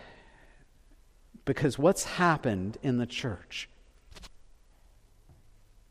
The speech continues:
is that we think the work of sharing the gospel, of gospel proclamation, of going to the ends of the earth,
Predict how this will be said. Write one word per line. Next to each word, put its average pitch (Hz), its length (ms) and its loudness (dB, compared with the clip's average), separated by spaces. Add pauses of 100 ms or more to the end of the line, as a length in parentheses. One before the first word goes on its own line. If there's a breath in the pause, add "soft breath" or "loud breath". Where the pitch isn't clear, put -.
(280)
is 147 240 4
that 123 160 4
we 135 320 2
think 131 640 0
the 135 120 2
work 131 640 2
of 120 140 -2
sharing 147 480 2
the 135 80 2
gospel, 104 500 -2
of 110 180 -4
gospel 170 520 10
proclamation, 143 600 10
of 120 160 0
going 180 300 12
to 170 80 4
the 151 140 8
ends 156 160 6
of 165 40 6
the 151 120 10
earth, 117 260 6